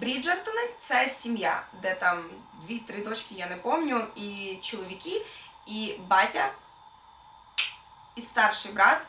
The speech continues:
взяв на себе цю роль. І Society. Е, це, ем, серіал на Нетфліксі. На жаль, в нього тільки один сезон.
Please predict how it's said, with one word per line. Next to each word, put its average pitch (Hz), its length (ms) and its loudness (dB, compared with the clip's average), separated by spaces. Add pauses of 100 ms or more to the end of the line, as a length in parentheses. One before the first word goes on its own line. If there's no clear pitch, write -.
(120)
взяв 208 240 6
на 208 140 -4
себе 196 300 -2 (100)
цю 190 100 -8
роль. 151 200 -4 (240)
І 294 360 6
Society. - 680 2 (2250)
Е, 190 260 -2
це, 220 600 8
ем, 175 540 2 (420)
серіал 220 360 2
на 208 80 4
Нетфліксі. - 580 2
На 214 160 0
жаль, 175 200 2 (100)
в - 20 -12
нього 190 160 -2 (100)
тільки 208 240 -10
один 196 200 -6
сезон. 214 360 0